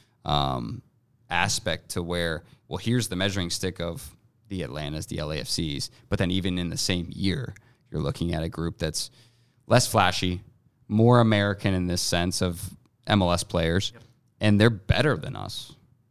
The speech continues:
Speaker 1: plain and simple. Um, so that was a tough pill to swallow, I think, for the pride of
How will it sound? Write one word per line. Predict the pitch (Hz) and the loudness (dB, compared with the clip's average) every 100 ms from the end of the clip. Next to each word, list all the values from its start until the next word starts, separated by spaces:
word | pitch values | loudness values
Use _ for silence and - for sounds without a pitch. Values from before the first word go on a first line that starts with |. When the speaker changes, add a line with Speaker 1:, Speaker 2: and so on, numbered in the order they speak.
| _ | _
Speaker 1:
plain | - 117 | 4 6
and | 131 151 | 6 6
simple. | 120 120 - - _ _ _ _ | 2 2 -4 -10 _ _ _ _
Um, | 98 98 92 92 | 4 6 6 2
so | - 101 95 90 - _ _ _ _ | 2 4 6 2 -2 _ _ _ _
that | 120 131 | 4 6
was | 139 107 | 4 0
a | |
tough | 92 - 113 - | 0 2 0 6
pill | - 113 | 6 6
to | 101 | 0
swallow, | - 98 104 98 | 0 4 4 4
I | 90 | 2
think, | - 101 95 | 0 -2 -2
for | - 101 | -2 -2
the | 90 | 0
pride | - 95 90 90 | 2 4 4 2
of | 87 85 | -2 -6